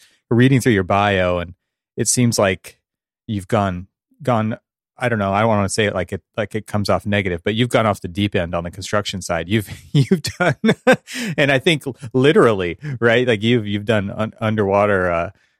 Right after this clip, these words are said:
construction. So anyway, maybe you can give us a, a bit of your background and,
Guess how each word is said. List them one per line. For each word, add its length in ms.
construction. 540
So 240
anyway, 460
maybe 260
you 160
can 420
give 220
us 260
a, 200
a 80
bit 180
of 60
your 100
background 840
and, 440